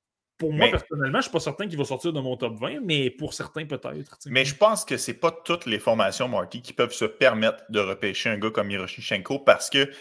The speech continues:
Speaker 2: euh, je te donne un exemple, euh, les Maple Leafs de Toronto,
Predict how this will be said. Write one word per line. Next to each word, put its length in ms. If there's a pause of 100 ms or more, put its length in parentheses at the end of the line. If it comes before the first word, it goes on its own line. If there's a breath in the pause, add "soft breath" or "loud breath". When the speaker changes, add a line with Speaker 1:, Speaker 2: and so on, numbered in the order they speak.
(200 loud breath)
Speaker 2:
euh, 240 (460)
je 100
te 60
donne 160
un 80
exemple, 460
euh, 500
les 140
Maple 240
Leafs 100
de 60
Toronto, 640